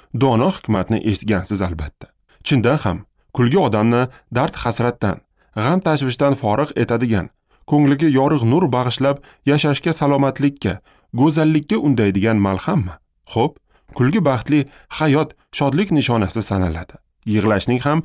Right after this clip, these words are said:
foydasi bor degan qarashlarga fikringiz qanday? Ko'pincha asab buzilishi, biror ko'ngilsizlik, g'am tashvish natijasida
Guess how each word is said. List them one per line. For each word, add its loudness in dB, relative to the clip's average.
foydasi 0
bor 0
degan 0
qarashlarga -2
fikringiz 0
qanday? -2
Ko'pincha 2
asab -2
buzilishi, 0
biror 0
ko'ngilsizlik, 0
g'am 0
tashvish -2
natijasida 0